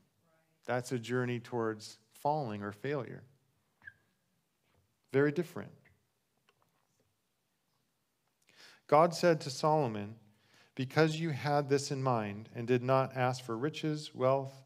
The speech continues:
or honor, or the life of those who hate you, nor have you even asked for a long life, but you have asked for yourself wisdom and knowledge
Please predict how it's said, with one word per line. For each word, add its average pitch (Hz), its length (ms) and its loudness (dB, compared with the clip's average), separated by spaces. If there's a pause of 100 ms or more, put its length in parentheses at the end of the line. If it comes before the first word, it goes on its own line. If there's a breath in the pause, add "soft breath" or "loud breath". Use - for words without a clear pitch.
(120)
or 107 200 -8
honor, 104 440 -2 (560 soft breath)
or 117 100 0
the 113 120 0
life 131 400 2 (100)
of 120 160 -6
those 127 500 0 (200)
who 120 180 -8
hate 117 320 -6
you, 101 260 -12 (580)
nor 175 460 4 (440 loud breath)
have 147 180 2
you 147 80 2
even 147 340 2
asked 156 320 2
for 160 140 2
a 147 40 6
long 151 280 6
life, 156 440 2
but 135 120 0
you 139 120 2
have 139 120 2
asked 156 380 4
for 147 120 -6
yourself 135 400 0
wisdom 147 400 0
and 131 140 -4
knowledge 123 520 2